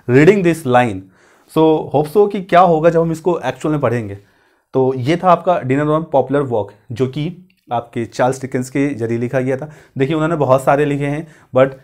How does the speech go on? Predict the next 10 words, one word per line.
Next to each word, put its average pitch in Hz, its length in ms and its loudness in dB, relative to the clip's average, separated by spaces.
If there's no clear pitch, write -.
we 147 140 0
choose 190 220 -2
only 135 380 0
important 147 520 0
things 131 180 -2
and 123 240 -8
important 127 400 -2
novels, 123 380 -6
important 117 420 -8
literature, 104 360 -10